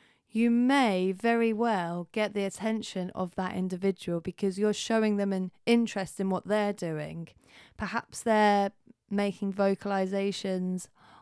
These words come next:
"Oh, oh." Maybe you do the same. "Oh, oh." You're interacting with them at their level.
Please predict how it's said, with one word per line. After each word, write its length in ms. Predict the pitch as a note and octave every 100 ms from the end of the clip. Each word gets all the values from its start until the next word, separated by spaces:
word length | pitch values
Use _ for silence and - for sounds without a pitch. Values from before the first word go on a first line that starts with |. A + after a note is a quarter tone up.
| _
"Oh, 840 | G4+ G4+ G4+ F#4 E4+ G4+ G#4 F4 B3
oh." 40 | - - _ -
Maybe 220 | G#3 G#3+
you 240 | G#3 A#3
do 140 | A3+ A#3
the 100 | G#3+
same. 540 | - B3+ A#3+ F#3 F#3 -
"Oh, 320 | E4 G#4 G4 D#4+
oh." 500 | F#4+ G#4 G#4 D4+ A#3 - -
You're 200 | G#3+ G#3+
interacting 680 | A#3 B3+ B3 B3+ B3 - A#3
with 160 | A3 G#3
them 480 | A#3+ G#3 F#3 G3+ A#3 _ _ _ -
at 180 | G#3 -
their 320 | F#3+ A#3+ A#3
level. 580 | G3+ F3+ - E3+ F3 F#3